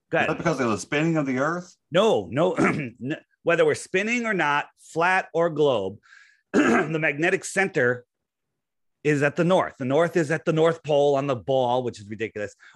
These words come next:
Speaker 1: or it's at the center of the flat earth pond right here.
Speaker 2: Okay.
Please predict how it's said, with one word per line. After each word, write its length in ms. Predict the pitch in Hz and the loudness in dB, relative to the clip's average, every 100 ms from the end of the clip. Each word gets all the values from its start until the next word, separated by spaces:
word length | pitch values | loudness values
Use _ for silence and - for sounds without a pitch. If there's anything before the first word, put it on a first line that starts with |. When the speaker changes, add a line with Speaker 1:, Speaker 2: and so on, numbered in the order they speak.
| - | 0
Speaker 1:
or 180 | 147 | 2
it's 100 | 151 | 2
at 120 | 151 - | 0 -4
the 60 | 143 | -4
center 560 | - 175 - 131 120 | 0 0 2 0 0
of 140 | - 113 | -4 -12
the 60 | |
flat 220 | 120 123 120 | -4 -2 -2
earth 140 | 120 | -2
pond 280 | 160 147 90 | -4 -4 -4
right 160 | 98 104 | -6 -6
here. 280 | 135 - _ _ _ 87 | -6 -8 _ _ _ -14
Speaker 2:
Okay. 220 | 87 | -14